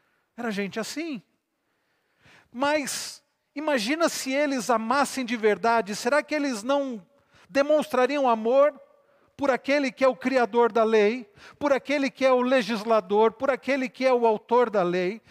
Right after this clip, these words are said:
Mas não foi isso que aconteceu. Nos dias de Jesus, ao ouvir Jesus, o cumprimento da lei,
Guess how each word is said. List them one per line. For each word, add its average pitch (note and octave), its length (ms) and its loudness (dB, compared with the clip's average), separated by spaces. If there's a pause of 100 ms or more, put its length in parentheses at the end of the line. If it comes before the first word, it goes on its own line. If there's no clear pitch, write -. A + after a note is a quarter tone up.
(260)
Mas C3+ 160 -10
não E3 100 -6
foi D#3 160 -6
isso D3 180 -8
que - 80 -16
aconteceu. A#2 760 -14
Nos F3 180 -6
dias G3+ 200 -4
de G3 100 -6
Jesus, D#3+ 640 -6 (1000)
ao G#3+ 140 0
ouvir A#3 260 -4
Jesus, F#3 580 -2
o E3 60 -6
cumprimento G#3+ 760 -4
da F#3 140 0
lei, E3 420 -2